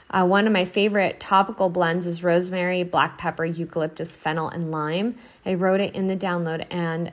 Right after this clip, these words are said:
in the PowerPoint and also the webinar. So I talk about how to use it, but those are really fantastic. You know, I have, it's so funny, yesterday, oh my gosh,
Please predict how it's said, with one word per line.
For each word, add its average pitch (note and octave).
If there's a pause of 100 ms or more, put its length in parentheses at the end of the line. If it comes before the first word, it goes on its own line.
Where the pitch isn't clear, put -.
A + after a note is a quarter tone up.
in F3+
the D3 (240)
PowerPoint E3 (540)
and F3
also E3
the D#3+
webinar. D#3+ (320)
So -
I E3
talk F3+
about F3
how F#3+
to F3
use F3
it, C#3
but F3
those G3+
are G3+
really F#3+
fantastic. F3 (580)
You G#3
know, G3+
I G3+
have, G#3+ (100)
it's A3+
so C4
funny, C4
yesterday, A3+ (680)
oh F#3+
my E3+
gosh, D3+